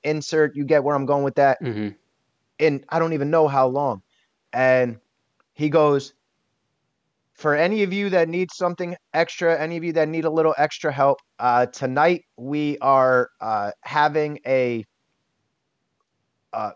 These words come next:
Speaker 1: a pop-up at our Easton campus, which is the next door city." And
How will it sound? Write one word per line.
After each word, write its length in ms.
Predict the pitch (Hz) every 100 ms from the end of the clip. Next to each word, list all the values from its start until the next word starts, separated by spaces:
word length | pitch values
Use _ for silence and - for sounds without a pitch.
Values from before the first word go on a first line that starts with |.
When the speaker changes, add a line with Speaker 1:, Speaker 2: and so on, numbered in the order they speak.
| _ _ 120
Speaker 1:
a 100 | 123
pop-up 560 | - 214 208 175 170 - -
at 200 | 151 147
our 180 | 151 143 175
Easton 400 | 196 - 190 180
campus, 480 | 170 165 165 151
which 160 | 160 151
is 120 | 143
the 100 | 135
next 340 | 135 156 - 135
door 220 | 156 151
city." 540 | 139 - 175 151 120 - _ _ _ _ _ _ _ _ - -
And 400 | 131 127 123